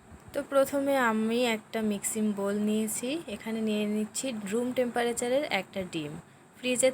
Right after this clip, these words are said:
থাকলে অবশ্যই আধা ঘন্টা আগে এটা বের করে রাখবেন। ডিমটা দেওয়ার পরে আমি একটা ইলেকট্রিক বিটার দিয়ে এটা একটু ফোমি ভাব হওয়া পর্যন্ত এটা আমি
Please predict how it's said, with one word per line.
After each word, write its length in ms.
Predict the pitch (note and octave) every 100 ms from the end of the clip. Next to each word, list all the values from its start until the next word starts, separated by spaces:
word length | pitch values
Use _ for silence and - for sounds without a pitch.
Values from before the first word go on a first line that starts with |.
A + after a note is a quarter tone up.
| B3+
থাকলে 280 | G#3+ A3 B3+ - F#3
অবশ্যই 440 | G#3 A3+ - C4+ -
আধা 140 | F3 G3
ঘন্টা 240 | G#3+ G#3+ A3+ F#3
আগে 140 | F3 A3+
এটা 120 | A#3+ G3+
বের 140 | F3 E3+ E3
করে 120 | D#3+ D#3
রাখবেন। 340 | D#3+ D#3+ D#3+ E3+ - - - - - - - - - - - - - - - - - - - - - - - - A#3
ডিমটা 320 | B3+ B3 C4 A3+
দেওয়ার 240 | G#3+ G#3 G#3 G#3
পরে 240 | G3+ G#3+ C4+ G#3
আমি 140 | G3+ G#3
একটা 160 | G3+ G#3+ A3
ইলেকট্রিক 360 | A#3 B3 - A3+ G3
বিটার 320 | F#3+ G#3 G3+ F#3+
দিয়ে 200 | G3+ G#3 C4+ B3+ G#3
এটা 140 | G#3 G#3+
একটু 160 | G#3+ A3+ -
ফোমি 420 | - C4 B3+ C4 C#4 A3
ভাব 180 | G#3+ G#3+ G3+
হওয়া 200 | G#3 G3 G3
পর্যন্ত 460 | G3 - G#3 G#3 A#3+ D#4 G#3
এটা 120 | F#3+
আমি 100 | F#3+